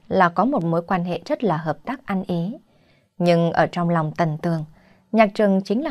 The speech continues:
kẻ thù lớn nhất của cô. Nếu nhạc trường muốn điều khiển cái dàn nhạc này, vậy thì cũng cần nghệ sĩ độc tấu chịu phối hợp. Mà khi nghệ sĩ độc tấu muốn thể hiện nét riêng của mình,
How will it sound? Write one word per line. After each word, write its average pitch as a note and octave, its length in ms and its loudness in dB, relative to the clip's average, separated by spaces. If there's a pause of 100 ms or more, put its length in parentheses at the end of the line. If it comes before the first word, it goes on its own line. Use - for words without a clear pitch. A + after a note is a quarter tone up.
kẻ E3+ 140 0
thù D#3+ 260 -2
lớn D#3 240 -4
nhất D#4+ 200 -8
của D#3 240 -2
cô. G#3+ 160 -4 (800)
Nếu E3 300 2
nhạc G#3+ 180 2
trường D3+ 300 0
muốn E3+ 160 0
điều G#3+ 140 4
khiển D#3+ 320 -2
cái G#3+ 140 -2
dàn E3+ 240 -4
nhạc D#3+ 180 -8
này, D#3+ 240 -4 (580)
vậy G#3 260 8
thì G3+ 100 4
cũng G#3+ 240 0
cần F#3+ 240 0
nghệ F3 120 -2
sĩ - 200 -6
độc F#3+ 240 0
tấu F3 300 -4
chịu G#3+ 240 0
phối F3+ 260 -2
hợp. F#3 140 -2 (500)
Mà E3 240 2
khi E3 300 0
nghệ E3+ 180 0
sĩ F#3 160 -4
độc G#3 220 0
tấu D#3+ 160 0
muốn F3 260 -2
thể F#3 120 -2
hiện D#3 220 -2
nét C4 260 -6
riêng F3+ 240 -6
của F3 140 -6
mình, D#3+ 260 -4